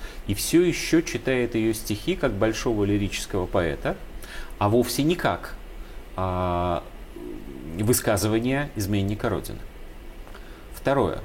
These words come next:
что нужно понимать, крайне важное. Почему они превращаются в существа? Почему они теряют, уже потеряли человеческий облик?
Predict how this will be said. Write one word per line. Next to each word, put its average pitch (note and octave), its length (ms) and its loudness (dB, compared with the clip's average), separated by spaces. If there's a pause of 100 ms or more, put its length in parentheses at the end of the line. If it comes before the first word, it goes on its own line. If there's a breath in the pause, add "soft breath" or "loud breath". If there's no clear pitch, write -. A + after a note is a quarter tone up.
(140)
что - 220 -2
нужно A2 280 0
понимать, F#2 500 -2 (180)
крайне F2+ 360 0
важное. - 340 -4 (1400 loud breath)
Почему A#2 360 4
они B2 180 4
превращаются G2+ 920 2 (280)
в - 40 -6
существа? - 600 -2
Почему - 360 -6
они G2+ 160 0
теряют, F#2+ 520 0
уже E2+ 120 -2
потеряли F2 480 -2
человеческий E2+ 680 -4
облик? - 380 -8